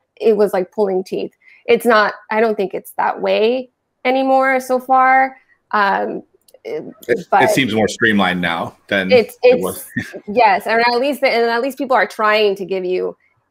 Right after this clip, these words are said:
Speaker 2: Right.
Speaker 1: information. So it,
Speaker 2: We
Speaker 1: yeah,
Speaker 2: found
Speaker 1: it, it's, it's a different experience.
Speaker 2: We,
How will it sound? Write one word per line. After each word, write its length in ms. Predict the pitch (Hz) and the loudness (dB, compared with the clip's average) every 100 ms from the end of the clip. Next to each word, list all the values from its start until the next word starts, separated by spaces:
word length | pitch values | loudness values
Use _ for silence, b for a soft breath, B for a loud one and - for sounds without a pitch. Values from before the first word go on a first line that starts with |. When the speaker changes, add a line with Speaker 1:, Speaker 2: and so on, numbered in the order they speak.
| _ - | _ -4
Speaker 2:
Right. 100 | 208 | -4
Speaker 1:
information. 720 | 196 175 - 190 - - - _ _ _ | 0 -2 -2 -6 -10 -14 -14 _ _ _
So 340 | - 226 202 202 | -8 -2 0 2
it, 100 | 208 | 4
Speaker 2:
We 60 | 220 | 4
Speaker 1:
yeah, 80 | 202 | 6
Speaker 2:
found 200 | 214 - | 4 0
Speaker 1:
it, 140 | 202 | -4
it's, 120 | - - - | -6 -14 -10
it's 160 | 220 226 | -8 -8
a 60 | |
different 360 | 190 202 220 - _ _ _ _ _ _ | -8 -8 -10 -16 _ _ _ _ _ _
experience. 460 | 202 - 196 - - | -12 -4 -4 -4 -2
Speaker 2:
We, 160 | 143 | -4